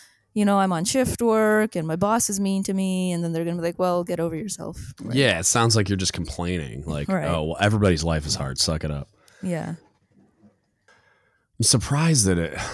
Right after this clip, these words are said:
Speaker 2: like, I, 'cause, and I, my experience was probably similar to yours, because I'm a Master Chief, and I went to
Speaker 1: Yeah.
Speaker 2: another Master Chief and was like, "Hey, man, I need to see somebody at mental health." And he immediately was advocating for me,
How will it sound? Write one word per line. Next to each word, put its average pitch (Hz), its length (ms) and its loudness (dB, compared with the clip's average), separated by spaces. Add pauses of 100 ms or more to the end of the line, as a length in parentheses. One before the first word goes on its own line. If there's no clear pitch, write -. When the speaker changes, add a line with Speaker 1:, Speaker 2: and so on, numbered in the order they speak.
Speaker 2:
like, 104 260 4
I, 123 140 4
'cause, - 640 2 (460)
and 123 120 6
I, 117 120 6
my 113 240 6
experience 98 500 4
was 87 140 0
probably 92 320 4
similar 90 420 2
to 80 80 2
yours, 82 460 0
because 80 320 -6
I'm 78 160 -2
a 71 60 -8
Master 69 400 -8
Chief, 65 480 -8
and 71 140 -6
I 69 80 -4
went 69 300 -6
to 82 100 -2
Speaker 1:
Yeah. 71 60 -2
Speaker 2:
another 69 320 -2
Master 67 400 -4
Chief 67 380 -6
and 69 100 -4
was 67 160 -4
like, 65 240 -8
"Hey, 95 280 0
man, 73 480 -6 (100)
I 78 120 -2
need 73 200 -4
to 71 80 -8
see 67 340 -4
somebody 69 400 -6
at 57 80 -12
mental 69 300 -12
health." 57 380 -14
And 67 180 -8
he 73 220 -8
immediately 65 640 -10
was - 300 -12
advocating 113 640 -14
for 127 200 -14
me, 120 220 -16